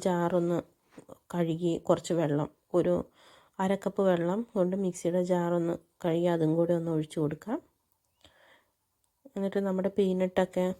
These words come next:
കട്ടയായിട്ട് നിൽക്കുന്നതൊക്കെ ഒന്ന് ഉടച്ചുടച്ച് ഇളക്കി കൊടുക്കാം. നമ്മുടെ അരപ്പും മസാലയൊക്കെ കൂടെ ഒന്ന്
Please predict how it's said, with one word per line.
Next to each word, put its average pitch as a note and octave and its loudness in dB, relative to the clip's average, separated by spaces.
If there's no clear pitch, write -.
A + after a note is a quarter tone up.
കട്ടയായിട്ട് F3+ 0
നിൽക്കുന്നതൊക്കെ E3+ -2
ഒന്ന് E3+ -2
ഉടച്ചുടച്ച് E3 -2
ഇളക്കി D#3+ -2
കൊടുക്കാം. D#3 0
നമ്മുടെ G3 -2
അരപ്പും F#3 -2
മസാലയൊക്കെ F#3 -2
കൂടെ F#3 2
ഒന്ന് F3+ 0